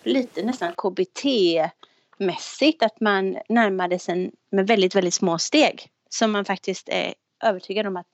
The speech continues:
det här steget kommer jag klara av. Om man ska ta ett jättebanalt exempel så kan det vara, men köp en annorlunda juice nästa gång du handlar, eller byt en vana som du alltid har haft och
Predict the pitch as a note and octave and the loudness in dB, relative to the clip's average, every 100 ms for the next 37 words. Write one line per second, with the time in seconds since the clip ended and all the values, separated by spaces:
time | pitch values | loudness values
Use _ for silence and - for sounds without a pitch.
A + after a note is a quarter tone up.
0 | _ _ F#3+ G#3 F#3 - D#3+ - F3 - | _ _ -2 0 0 -4 -6 -6 -8 -6
1 | - - - G3 - _ _ _ _ _ | 0 2 4 2 0 _ _ _ _ _
2 | _ _ _ _ _ _ - G#3 G3 G#3 | _ _ _ _ _ _ 0 0 0 2
3 | A3 F3+ F#3 G#3+ - - F3 F#3+ G3 - | 4 4 2 -4 -2 -4 -2 -2 -2 -6
4 | G#3 F#3 F3 - - - F#3+ F#3+ F3 F3 | -4 -4 -4 -8 -8 -6 -2 4 4 4
5 | F#3 G3+ G3 - G#3+ F3 - F3+ F3+ F#3 | 4 0 -4 0 2 2 -2 -2 -2 -4
6 | G3 E3 D#3+ D#3 E3+ F#3 G#3 G#3+ - G#3+ | -4 -4 -6 -4 -2 0 0 -2 -8 -10
7 | G3+ - F3+ D#3+ - - G3+ F3+ F3 - | -8 -4 -4 -4 -10 -12 -6 -6 -2 -2
8 | - - F#3 _ _ _ - A3 - - | -2 -8 -10 _ _ _ 0 0 0 -4
9 | F#3+ F3 F#3 G#3+ E3+ F3+ G3 - G3+ F#3+ | -2 -2 0 0 0 -4 -4 -4 -4 -2
10 | F#3+ F#3+ - F3+ D#3+ - E3+ - - - | -4 -2 -2 0 0 -2 -4 -6 -4 -2